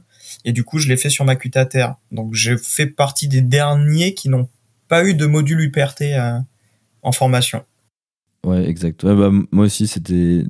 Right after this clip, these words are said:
Speaker 2: donc les situations, les habi-, les attitudes inusuelles, c'est, c'est une sorte de voltige sans être de la voltige. Et,
Speaker 1: Mm.
Speaker 2: et au simu, ça a pas du tout, du tout, du tout le même
Speaker 1: Non.
Speaker 2: effet que sur Extra trois cents, <laughs> pour dire ça gentiment. <laughs>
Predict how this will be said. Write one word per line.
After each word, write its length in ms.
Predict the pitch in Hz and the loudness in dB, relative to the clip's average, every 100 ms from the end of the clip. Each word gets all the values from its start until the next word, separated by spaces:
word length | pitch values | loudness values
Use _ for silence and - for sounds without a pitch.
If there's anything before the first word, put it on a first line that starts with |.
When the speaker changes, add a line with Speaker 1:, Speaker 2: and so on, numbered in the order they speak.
| - | -2
Speaker 2:
donc 140 | 90 90 | -2 -2
les 60 | |
situations, 580 | 87 - 92 - 101 92 | -4 -4 -4 0 2 2
les 200 | 73 90 | 2 2
habi-, 220 | 95 87 - - - | 2 -2 -8 -16 -8
les 120 | 90 | -2
attitudes 360 | 101 104 - 107 | 0 0 -2 2
inusuelles, 480 | 101 101 101 113 110 | 4 4 4 2 0
c'est, 140 | - - _ _ | -6 -14 _ _
c'est 300 | - 95 80 | -6 -4 -4
une 60 | - | -6
sorte 260 | - 92 87 | -2 0 2
de 80 | |
voltige 640 | 85 82 101 95 - 107 95 | 0 2 0 0 2 2 2
sans 160 | 95 | 2
être 120 | 90 85 | 2 2
de 100 | 95 | 2
la 100 | 90 | 2
voltige. 420 | 92 - 104 90 | 0 -2 -6 -6
Et, 120 | 71 - - - | -8 -12 -20 -6
Speaker 1:
Mm. 120 | 131 95 | -4 0
Speaker 2:
et 40 | |
au 80 | 98 | 0
simu, 300 | - 104 113 | 2 2 2
ça 140 | 110 | 2
a 40 | 95 | 2
pas 120 | 104 | 2
du 160 | 110 107 | 0 0
tout, 120 | 110 | 0
du 140 | 110 | 0
tout, 140 | 104 110 | 2 0
du 100 | 104 | 2
tout 120 | 110 | 2
le 60 | |
même 180 | 101 101 | 4 4
Speaker 1:
Non. 80 | 120 | 2
Speaker 2:
effet 120 | 104 | 2
que 80 | 98 | 0
sur 160 | - 139 | 0 0
Extra 360 | 127 - 123 | -2 -2 -2
trois 180 | - 110 | 0 0
cents, 380 | 107 - 117 107 | -2 -2 0 0
<laughs> 100 | 117 | -2
pour 140 | 101 | -4
dire 160 | 95 95 | -2 -2
ça 160 | - 92 | -2 -2
gentiment. 500 | 95 87 95 90 | -2 -2 -2 -2
<laughs> 40 | 92 | -4